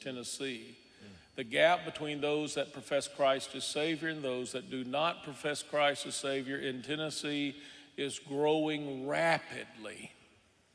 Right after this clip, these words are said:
And, um, I've, I've mentioned this before. You come into my office, you'll find pictures of my four grandkids.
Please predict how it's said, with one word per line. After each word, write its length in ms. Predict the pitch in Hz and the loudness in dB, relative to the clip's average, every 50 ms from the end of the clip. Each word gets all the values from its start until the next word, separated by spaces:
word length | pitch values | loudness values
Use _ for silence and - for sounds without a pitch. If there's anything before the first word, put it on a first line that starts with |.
| _ _ _ _ _ _ _ _ _ _ _ _ _ - | _ _ _ _ _ _ _ _ _ _ _ _ _ -6
And, 380 | 135 127 123 120 120 120 113 | -2 -2 0 0 -2 -2 0
um, 460 | 123 120 120 117 117 117 117 120 127 - | 2 2 2 4 2 2 0 -2 -4 -2
I've, 200 | - 127 123 117 | 0 0 0 0
I've 240 | - - 135 127 123 | 2 2 2 2 2
mentioned 380 | 135 156 160 143 - 143 135 131 | 0 0 0 0 -2 -2 -2 -2
this 120 | 123 - | -4 -4
before. 420 | - - - - - 147 147 143 | -6 -10 -8 -2 0 2 2 2
You 120 | 131 127 123 | 2 0 -2
come 180 | - - 139 | -4 -6 -6
into 140 | 139 131 131 | -4 -4 -2
my 100 | 123 127 | -2 0
office, 500 | 127 131 135 139 139 - 131 123 120 - | 2 6 6 4 4 2 -2 -6 -4 -4
you'll 140 | 131 127 123 | -4 -4 -4
find 400 | - - 135 127 127 127 120 - | -2 0 2 2 2 0 -2 -2
pictures 420 | 143 135 117 - 131 123 120 107 | -4 -4 -2 -4 -4 -4 -2 -2
of 180 | 131 123 117 113 | -2 -2 -2 -2
my 200 | 117 120 117 117 | -2 -2 -2 -4
four 440 | 117 - - 147 147 143 135 127 117 | -4 -2 0 2 2 4 2 2 0
grandkids. 1080 | 107 120 123 120 117 113 113 107 - 120 113 113 117 120 127 127 - - - - - | -2 -4 -4 -2 -2 -4 -6 -6 -6 -4 -4 -4 -4 -6 -6 -8 -10 -10 -10 -10 -12